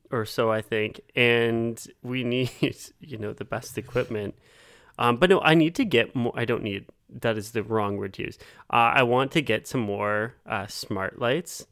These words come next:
Um, most of my condo i-, has the smart light, so I can just talk to my, um, my, uh, assistants. I don't wanna say the word, because if I say the word, it will trigger them and they'll start talking in the background.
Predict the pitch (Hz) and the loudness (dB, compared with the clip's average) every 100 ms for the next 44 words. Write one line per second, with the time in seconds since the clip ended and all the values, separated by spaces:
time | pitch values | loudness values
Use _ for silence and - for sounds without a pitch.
0 | _ _ _ - 104 101 - 131 143 - | _ _ _ -4 -4 -2 2 2 4 0
1 | 139 110 110 110 104 - - 110 110 107 | 2 4 4 2 0 -4 -2 0 2 2
2 | 110 - 107 101 117 - - 101 95 110 | -2 -4 -4 -4 -6 -8 -6 -4 -2 -4
3 | - 104 101 104 95 98 - - 107 - | -4 -6 -6 -8 -10 -12 -10 -6 -6 -6
4 | 123 104 101 104 - _ _ _ _ _ | -6 -2 -4 -6 -10 _ _ _ _ _
5 | - - 120 110 113 - - 104 104 104 | -12 -6 -4 -4 -6 -12 -8 -8 -8 -10
6 | 104 - 107 - 104 - 123 127 123 - | -10 -10 -12 -10 -12 -8 -4 -2 -2 -6
7 | - - - 127 151 160 - 110 107 117 | -20 -8 0 2 4 2 2 0 2 2
8 | 120 107 110 - 156 180 - _ _ _ | 0 0 -4 -2 -4 -4 -16 _ _ _
9 | _ - 135 127 101 - - 135 - 113 | _ -6 -2 0 0 0 2 2 2 0
10 | 117 113 104 104 131 104 - - 113 107 | 0 0 0 0 0 -2 -8 -4 -4 -2
11 | 104 107 107 104 101 - 110 - - 101 | -2 -4 -4 -4 -6 -6 -6 -6 -12 -12
12 | - 104 101 107 - - - | -8 -8 -6 -10 -14 -14 -16